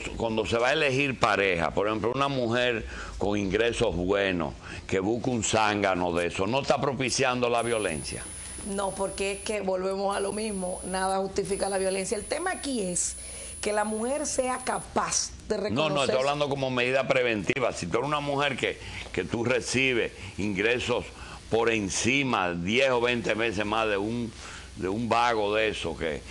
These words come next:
Speaker 1: que la busca con alevosía y premeditación. "Mira, esta mujer tiene esto,
Speaker 2: Para
Speaker 1: aquello,
Speaker 2: vivir
Speaker 1: lo".
Speaker 2: de ella.
Speaker 1: Exacto.
Speaker 2: Para vivir de ella. No, lo importante es el abordaje, como ellos, eh, manejen su relación. Él puede ser un vago y necesariamente no quiere decir que vaya a haber violencia por eso.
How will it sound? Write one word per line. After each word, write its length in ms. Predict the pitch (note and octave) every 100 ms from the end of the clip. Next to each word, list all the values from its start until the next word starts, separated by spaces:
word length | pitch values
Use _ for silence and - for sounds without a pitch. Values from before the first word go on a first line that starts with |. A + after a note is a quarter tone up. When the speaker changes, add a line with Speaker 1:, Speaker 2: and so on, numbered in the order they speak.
| -
Speaker 1:
que 100 | -
la 180 | G2+ G2
busca 440 | F2+ A#2 B2+ - G#2+
con 240 | G#2+ G#2
alevosía 580 | G#2 G#2 G2 F2 A#2+ B2
y 40 | A#2+
premeditación. 800 | G#2+ A#2 A2 A2 A2 G2+ G2+ G2
"Mira, 160 | D3+
esta 140 | B2 A2
mujer 280 | A2+ A#2+ A2+
tiene 440 | B2+ A#2+ A2 C3
esto, 180 | C#3 -
Speaker 2:
Para 140 | F#3+ G#3+
Speaker 1:
aquello, 180 | A3
Speaker 2:
vivir 100 | A3 B3
Speaker 1:
lo". 20 |
Speaker 2:
de 100 | G#3
ella. 220 | F3 -
Speaker 1:
Exacto. 600 | G#2 - A2+ G2 D2+ - C2+ -
Speaker 2:
Para 220 | - F3+ F#3
vivir 260 | G3+ A3
de 140 | G3+ F3
ella. 140 | E3 - - - -
No, 260 | A3+ G#3+ -
lo 120 | B3
importante 580 | A3 A#3+ G#3 A#3+ B3+ C#4
es 240 | C4+ C#4 A#3
el 60 | A3+
abordaje, 560 | G#3+ G#3+ A3 A#3 B3
como 260 | A#3+ A3 G#3
ellos, 220 | G#3+ A3+ A#3 G#3
eh, 80 | G3+
manejen 600 | G3 F#3+ A3 F3+ E3+ E3+ - - -
su 200 | - A3+
relación. 680 | B3 G3+ G3 F#3 F#3+ F3 F3
Él 80 | A3
puede 240 | F#3+ A#3+
ser 160 | A3+ A#3+
un 80 | B3
vago 280 | A#3 C#4+ C5 - -
y 80 |
necesariamente 680 | B3 A#3 G#3 A3+ A3+ A#3+ A#3+
no 80 | A#3
quiere 160 | A3 A3+
decir 220 | G3+ A3
que 80 | A3
vaya 180 | G3+ G3+
a 20 |
haber 160 | G3+
violencia 480 | G3+ F#3+ F#3+ G3+ G3
por 160 | F3+ F#3
eso. 200 | F#3+